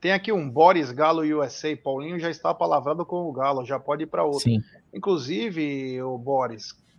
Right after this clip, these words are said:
Speaker 1: nós passamos essa informação em primeira mão, aí quando todo mundo falava, "Ah, o Paulinho prefere o Palmeiras", aí eu falei, "Eu tenho a informação que ele já está, é...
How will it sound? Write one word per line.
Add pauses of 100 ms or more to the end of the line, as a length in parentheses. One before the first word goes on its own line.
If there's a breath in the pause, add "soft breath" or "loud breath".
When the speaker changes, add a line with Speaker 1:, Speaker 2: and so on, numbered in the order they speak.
Speaker 1:
nós
passamos
essa
informação
em
primeira
mão,
aí
quando
todo
mundo
falava, (460 soft breath)
"Ah,
o
Paulinho
prefere
o
Palmeiras", (240)
aí
eu
falei,
"Eu
tenho
a
informação
que
ele
já
está,
é...